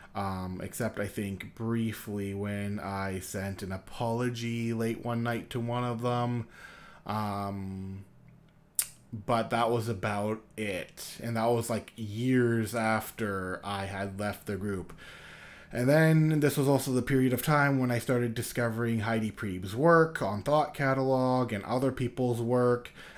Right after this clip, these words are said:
And I started to join the M B T I groups on Facebook. I don't know what spurred me on to join them, but I was getting huge into M B T I,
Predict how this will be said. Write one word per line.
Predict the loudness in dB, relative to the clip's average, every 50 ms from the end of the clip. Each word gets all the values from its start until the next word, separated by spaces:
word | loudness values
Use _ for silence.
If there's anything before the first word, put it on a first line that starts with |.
| -12 -8
And | -4 -2 0 0 0 0 0 -2 -2 -2 0 0
I | 0 0
started | 0 0 -2 0 0 0 -2
to | -2 -4
join | -2 0 0 2 2 2 2 2 2 2 2 2 2
the | 0 0 -2 -2
M | -2 0 0 2
B | 2 0
T | 0 0 -2 -2 0 0
I | 0 -2 -2 -2 -2 -2 -4
groups | -4 -4 0 0 0 0 0 -4 -6
on | -6 -6 -8 -8
Facebook. | -4 0 0 2 2 0 -2 -4 -4 -2 0 2 4 4 2 2 0 -4 -10 -18 -18 -20 -20 -20 -20 -20 -14 -4
I | -2 0 0
don't | 2 2 0 0 0 0
know | 0 0 0
what | 0 0 -2 -2 -4
spurred | -6 -8 -2 2 2 2 2 2 0
me | -2
on | 0 2 2 2 2 2 2
to | 0
join | 0 2 2 2 2 2
them, | 2 2 2
but | 2 2
I | 2
was | 2 0 0
getting | 0 0 0 0 0 0 -2
huge | -2 -6 -8 -12 -12 -8 -2 0 2 4 6 6 6 6 6 6 6 6 4 4 2 0 -2 -2 -4
into | -2 -2 0 0 -2 -2 -2 -2 -2 0 0
M | 0 0 0 0
B | 0 0 -2
T | -2 -4 -4 -4
I, | -2 -4 -4 -6 -8 -8 -10